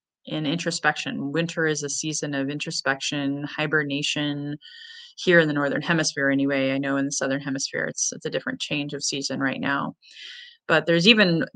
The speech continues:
different foods that you wanna eat. Maybe you're starting to crave and notice different foods or wanting different types of things to fuel yourself. That's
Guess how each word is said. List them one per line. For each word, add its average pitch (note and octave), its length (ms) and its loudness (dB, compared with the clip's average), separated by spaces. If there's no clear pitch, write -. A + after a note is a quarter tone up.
different F#3 320 4
foods A#3 640 2
that - 180 0
you E3 140 2
wanna D3+ 280 2
eat. C#3+ 260 -4
Maybe D#3+ 220 0
you're G3 80 4
starting F3+ 300 2
to D#3+ 100 -2
crave E3 340 2
and D3+ 160 0
notice E3 580 2
different D#3 420 -2
foods D3+ 360 0
or D3 140 2
wanting D3+ 800 0
different D#3 460 0
types D3 260 -4
of D3 160 -6
things C#3+ 420 -4
to - 100 -8
fuel D#3 400 -2
yourself. D3 540 -2
That's F3 160 0